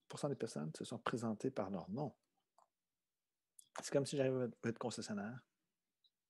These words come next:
Et ça, « Allô ? » Ah, c'est « Bonjour, je suis Nick King. Je suis, euh, X X X, euh, personne, euh, dans le concessionnaire à Toronto. »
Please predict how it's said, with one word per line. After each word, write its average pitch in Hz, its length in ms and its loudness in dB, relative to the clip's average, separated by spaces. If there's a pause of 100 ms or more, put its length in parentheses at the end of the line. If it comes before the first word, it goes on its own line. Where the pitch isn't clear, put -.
(760)
Et 139 220 0
ça, « - 200 -8 (240)
Allô ? » 180 440 8 (1080)
Ah, 170 120 4 (160)
c'est « 110 140 0
Bonjour, 139 380 4
je 107 120 6
suis 123 180 2
Nick 139 300 -2 (100)
King. 135 460 8 (500)
Je 123 220 2
suis, 127 760 8
euh, 117 380 12
X 143 220 6
X - 260 4 (320)
X, - 480 8
euh, 127 460 12
personne, 139 640 6
euh, 113 180 12 (380)
dans 113 140 6
le 98 60 0
concessionnaire 123 560 4
à 120 60 6
Toronto. » 131 460 4